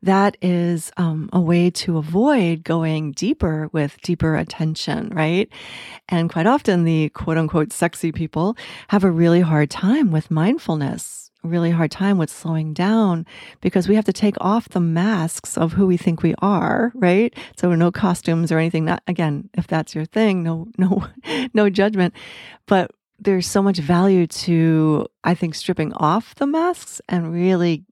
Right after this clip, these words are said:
getting into our true, authentic, erotic rhythm. And to me, that's what Zen pleasure is all about.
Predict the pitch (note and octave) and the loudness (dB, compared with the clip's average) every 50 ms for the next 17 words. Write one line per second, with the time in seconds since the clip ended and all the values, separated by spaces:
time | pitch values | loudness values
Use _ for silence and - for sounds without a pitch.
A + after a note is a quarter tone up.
0 | _ _ - - - F3+ F3 F3 F3 F3+ F3 - - F3 F3+ F3 - - F3+ E3+ | _ _ -8 -2 0 0 2 2 0 -4 -4 -4 -2 -2 -2 -2 0 2 2 4
1 | D#3+ D#3 D3+ D#3+ D#3 - - - - - F#3+ F#3+ G3 G3 G3+ G#3 G#3+ G#3+ - - | 4 4 4 2 2 0 -2 -6 0 2 4 4 6 6 4 4 2 0 -4 -12
2 | - - - - - - - - - _ - - E3 D#3+ D#3+ - - - E3 E3 | -20 -20 -20 -20 -20 -20 -20 -20 -20 _ -4 -2 -2 -2 -2 -4 -4 -2 0 0
3 | E3+ E3 - G#3 G#3+ A3 A#3 A#3 - - - F3 E3+ E3 D3+ D3+ D#3 D#3 D#3+ E3 | 0 0 0 0 0 0 0 -2 -6 -8 -4 -2 -2 0 0 0 -2 0 0 0
4 | F3+ F3 F3 - - - _ _ - D3+ D#3 D#3 E3 E3+ E3 E3 D#3 D3 C#3 D3 | 0 0 -2 -4 -8 -20 _ _ -14 -8 -4 0 0 0 2 0 0 0 0 -2
5 | C#3+ - - E3+ D#3+ D#3 - F3 F3+ F3 E3 E3 - - D#3+ - - _ _ _ | -4 -4 -2 -2 -2 -2 0 2 2 2 2 2 2 0 0 0 -2 _ _ _
6 | _ _ _ _ _ _ _ _ _ - E3 D3+ D#3 D#3+ D3 - - D#3 E3 D#3+ | _ _ _ _ _ _ _ _ _ -8 -4 0 0 0 0 0 0 0 2 2
7 | F3+ F#3 F3+ D#3+ F3+ F3+ F#3 - - D#3+ D#3 C#3+ C3+ C#3 C#3 D#3+ D#3 E3 G3+ C4 | 2 2 2 2 2 0 -2 -2 -2 0 0 0 0 0 -2 -2 -2 0 2 2
8 | E4 D4+ F3+ D#3 - - - | 2 2 2 0 -2 -6 -12